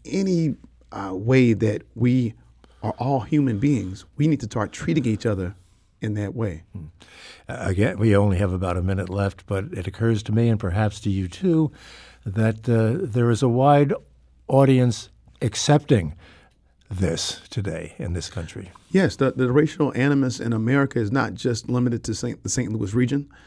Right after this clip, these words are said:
Speaker 1: Uh, it is across the country, and I think people will gravitate to those mythologies of, of white supremacy, as we're talking about,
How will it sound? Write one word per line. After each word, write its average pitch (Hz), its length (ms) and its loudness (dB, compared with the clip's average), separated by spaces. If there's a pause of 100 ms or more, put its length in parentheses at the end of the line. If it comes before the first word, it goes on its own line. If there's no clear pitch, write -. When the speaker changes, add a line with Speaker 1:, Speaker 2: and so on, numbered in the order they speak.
(240)
Speaker 1:
Uh, 107 320 0
it 127 160 4
is 117 160 4
across 117 400 0
the - 100 -6
country, 139 640 0
and 117 460 -2 (320)
I 110 140 0
think 120 240 -2
people 127 600 2 (380)
will 117 140 4
gravitate 127 800 2 (160)
to 123 100 -2
those 117 240 2
mythologies 123 720 2
of, 95 120 -2
of 101 140 -6
white 101 260 -4
supremacy, 120 560 -2
as 98 180 -4
we're 90 160 -6
talking 127 340 0
about, 104 320 -6